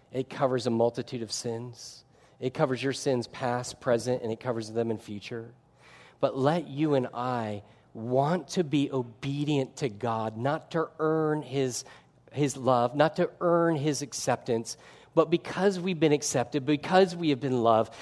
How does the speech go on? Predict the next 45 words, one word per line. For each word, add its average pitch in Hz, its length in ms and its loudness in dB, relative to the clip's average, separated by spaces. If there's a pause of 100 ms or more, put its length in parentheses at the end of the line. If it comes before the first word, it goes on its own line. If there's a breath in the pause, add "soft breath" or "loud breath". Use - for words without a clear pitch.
(160 loud breath)
let 165 300 6
our 185 240 4
desire 165 560 4
to 156 140 -6
be 185 340 -4
like 170 320 0
him 127 520 2 (340 loud breath)
and 147 160 2
let 185 140 6
us 180 120 0
submit 165 500 0
ourselves 123 520 -6
to - 100 -8
the 120 60 -4
lordship 135 600 -2
of 107 120 -10
Jesus 117 360 -8
Christ. 104 440 -8 (180 loud breath)
Will 180 180 8
we 190 120 2
fail? 190 500 4 (220 loud breath)
In 143 120 2
more 147 300 8
ways 143 320 2
than 123 120 0
you 127 140 -2
ever 120 180 0
want 107 280 0
to. 101 180 -4 (180 loud breath)
Is 165 160 2
his 160 140 -4
grace 190 320 4
sufficient? 185 600 4 (260 loud breath)
Absolutely. 120 720 0
But 110 160 -6
the 117 60 -8
same 170 360 0
grace 156 300 2
that 131 100 -4
is 120 80 -6
sufficient 139 480 -2
in 120 60 -6
forgiving 139 500 0
our 156 120 2
failures 117 500 2